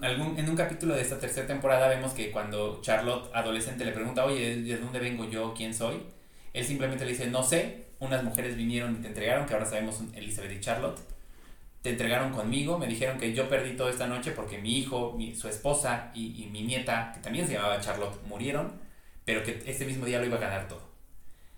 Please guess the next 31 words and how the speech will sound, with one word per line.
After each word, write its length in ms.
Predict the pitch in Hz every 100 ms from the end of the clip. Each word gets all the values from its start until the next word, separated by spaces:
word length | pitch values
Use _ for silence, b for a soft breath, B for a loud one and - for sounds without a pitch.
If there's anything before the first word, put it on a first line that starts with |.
| b b b b - - - - - - - - - - -
Entonces 600 | 151 160 190 190 190 -
nos 180 | 156 160
enteramos 400 | 170 160 165 170
que 100 | -
el 100 | 147
mundo 300 | 156 165 151
de 120 | 131 123
Tannhaus, 560 | 151 151 143 135 -
en 160 | 117 113
este, 200 | 113 -
construyendo 360 | 123 120 127
esta 120 | 135 135
máquina 220 | 135 127
del 80 | 117
tiempo, 260 | 117 120
es 160 | 120 110
el 100 | 117
mundo 580 | 123 147 156 165 - -
original, 720 | - 95 95 101 98 95 - -
el 160 | 110 113
mundo 280 | 143 151
que 80 | 107
va 100 | 101
a 20 |
detonar 440 | 101 98 - 185 -
todo. 220 | 208 - - - - b b b b - - -
Y 180 | 175 185
es 160 | 180 180
entonces 480 | 180 185 170 170 -
que... 520 | 156 151 151 - -
Eh, 600 | 113 110 107 110 110 -